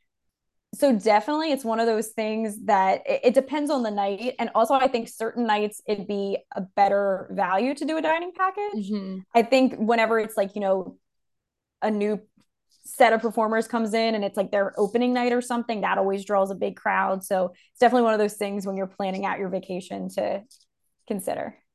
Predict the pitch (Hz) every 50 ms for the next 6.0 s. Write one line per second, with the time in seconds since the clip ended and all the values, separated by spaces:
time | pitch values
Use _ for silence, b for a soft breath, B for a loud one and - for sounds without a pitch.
0 | _ _ b b b - 254 269 269 277 - - 277 285 285 320 381 - - -
1 | 208 208 - 226 220 214 208 202 185 180 175 180 196 214 - - - 226 208 214
2 | 202 208 208 226 233 226 226 214 202 190 - 185 170 170 180 180 196 208 220 214
3 | - 254 254 262 262 269 277 277 294 294 285 - - - _ _ _ _ _ _
4 | _ _ _ _ _ _ _ _ - 214 254 262 262 - 330 339 349 415 392 370
5 | 285 254 226 214 208 208 208 - - 190 170 165 - - 87 71 64 - - 208